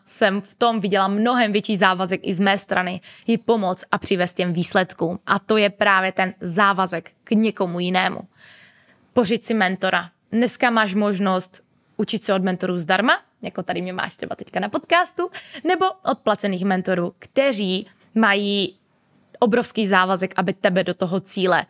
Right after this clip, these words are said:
přivedli, zvlášť třeba teďka v této situaci, jako já mám Kačenku. A tohle je obrovsky důležité, aby ty si měla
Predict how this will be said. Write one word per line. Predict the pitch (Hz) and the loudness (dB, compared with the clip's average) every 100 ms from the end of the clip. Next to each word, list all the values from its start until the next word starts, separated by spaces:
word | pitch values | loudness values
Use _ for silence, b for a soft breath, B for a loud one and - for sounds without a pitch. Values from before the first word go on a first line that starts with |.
| _ - | _ -6
přivedli, | - 180 170 170 | -2 -2 0 -2
zvlášť | 165 185 180 - | 2 2 2 -2
třeba | 208 - | -2 0
teďka | 196 185 190 | -2 0 -2
v | - | 0
této | 185 180 | -4 -2
situaci, | - 180 165 180 185 | -6 -4 -4 -2 -2
jako | 180 190 | 0 0
já | 175 | 2
mám | 180 180 | 0 -2
Kačenku. | 180 180 180 - B B B 202 - | -4 -6 -6 -8 B B B -2 4
A | 196 196 196 _ _ _ _ - - | 4 4 -2 _ _ _ _ -8 -2
tohle | 226 233 | 4 4
je | - | 4
obrovsky | 202 233 214 - 233 226 - - | 0 0 -2 -2 0 2 0 -2
důležité, | 202 226 - | -2 0 0
aby | 208 | 0
ty | 226 240 | -2 -2
si | 254 | 0
měla | 220 208 220 214 214 | 0 2 2 2 2